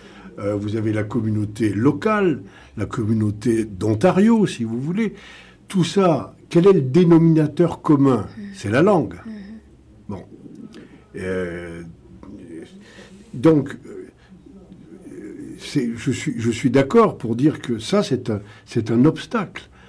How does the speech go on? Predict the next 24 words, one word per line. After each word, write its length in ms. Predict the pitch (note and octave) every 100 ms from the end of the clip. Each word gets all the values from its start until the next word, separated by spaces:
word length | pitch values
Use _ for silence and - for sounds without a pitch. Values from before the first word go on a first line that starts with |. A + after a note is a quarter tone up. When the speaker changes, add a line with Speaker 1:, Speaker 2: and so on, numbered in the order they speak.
| - -
Speaker 1:
à 80 | A2
la 140 | A2
solidarité, 760 | A2 A2 A2 G#2+ G2 G2 - G2
la 160 | G#2
diversité. 840 | A2 C3 A#2+ A#2+ - G#2+ - F#2+ F2 - - - - - -
Et, 340 | B2 A#2+ A#2+ -
euh, 260 | A2 G#2 G2+ - G2+ G2+
euh, 120 | G2 F#2 _ _
pour, 400 | F3 F3 B2+ A2+
euh, 320 | G#2 G2+ G2+ -
pour 160 | A#2
ce 80 | -
qui 160 | C#3 A#2+
concerne 760 | A2 A2 - B2+ A2 F#2 E2+ - - - -
le, 300 | G2+ F#2+ F#2+
les, 300 | F#2 F2+ E2+ - - -
les 100 | A2
secteurs 640 | - F3+ F3+ G3+ F3+ B2+
dans 140 | G2
lesquels 460 | F#2+ F#2 - G2+ F#2+
cette 240 | - G#2+ F#2
solidarité 760 | A2 G#2 G#2 G2 G2+ - A2
peut 140 | G2+ G2
s'exprimer, 760 | - F#2 - - A2 D#3+ G3